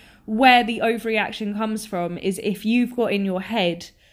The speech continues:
that something's gonna be a certain way or a certain thing's gonna happen, and then it gets messed up. I think a lot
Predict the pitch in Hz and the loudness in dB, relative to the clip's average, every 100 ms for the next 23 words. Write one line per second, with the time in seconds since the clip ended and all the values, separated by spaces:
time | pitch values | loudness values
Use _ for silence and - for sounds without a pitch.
0 | _ _ - 185 - - 202 208 196 214 | _ _ -2 -2 2 0 0 -6 -4 -2
1 | 196 180 220 202 202 202 185 180 180 185 | -2 0 0 0 0 0 -2 -2 -2 0
2 | 180 175 175 175 175 - 196 190 185 175 | 0 0 -2 -4 -4 -2 -2 -2 -6 -6
3 | 165 165 185 175 175 165 165 175 _ _ | -10 -8 -8 -6 -6 -4 -6 -10 _ _
4 | _ _ _ 185 196 202 196 180 185 - | _ _ _ 0 2 2 0 -2 -4 -2
5 | 196 175 - 180 - 254 330 302 302 262 | -4 -4 -2 -2 0 -2 0 0 4 4
6 | 262 | 4